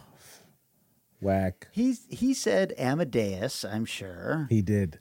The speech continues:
Speaker 2: He probably said, uh,
Speaker 1: Princess Bride.
Speaker 2: Oh, did he?
Speaker 1: He
Speaker 2: Okay.
Speaker 1: did.
Speaker 2: That surprises me. That's, um,
Speaker 1: Oh.
Speaker 2: Goodfellas, I bet. Uh,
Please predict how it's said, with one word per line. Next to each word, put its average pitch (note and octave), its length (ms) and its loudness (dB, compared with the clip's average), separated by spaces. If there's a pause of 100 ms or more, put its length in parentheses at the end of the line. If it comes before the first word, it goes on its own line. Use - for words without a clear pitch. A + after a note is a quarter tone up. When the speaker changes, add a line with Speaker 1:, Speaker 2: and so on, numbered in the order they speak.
Speaker 2:
He C3+ 140 -6
probably E3+ 480 -4
said, C#3 840 -2 (260)
uh, A2 540 -6
Speaker 1:
Princess B2 340 4
Bride. G2 460 0 (400)
Speaker 2:
Oh, B2+ 160 -6
did B2+ 280 -4
he? G3 80 -2
Speaker 1:
He - 80 -6
Speaker 2:
Okay. A2 200 -2
Speaker 1:
did. F#2+ 460 0
Speaker 2:
That D3 220 0
surprises G2+ 640 -10
me. C3+ 180 -10
That's, A#2+ 400 -12 (1000)
um, A2+ 600 -10
Speaker 1:
Oh. G#2+ 440 0 (920)
Speaker 2:
Goodfellas, C#3 1000 -2
I C#3 120 -4
bet. C3+ 600 -10 (1000)
Uh, G2 960 -10